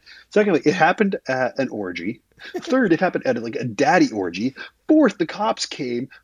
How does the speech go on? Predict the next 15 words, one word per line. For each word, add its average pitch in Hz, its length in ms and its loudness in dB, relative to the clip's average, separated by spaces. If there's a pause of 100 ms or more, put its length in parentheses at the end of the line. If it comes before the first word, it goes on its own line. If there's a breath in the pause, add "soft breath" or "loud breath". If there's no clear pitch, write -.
(180)
Five, 311 540 2 (220 soft breath)
they 220 120 0
thought 247 300 -6
the 240 60 -4
cops - 260 -8
were 196 60 -4
part - 340 -4
of 202 100 -2
the 196 120 -6
orgy 240 480 -6 (200 loud breath)
and 165 120 -4
started, 233 280 0
like, 208 160 -2
fondling 196 500 -2
them. 101 160 -12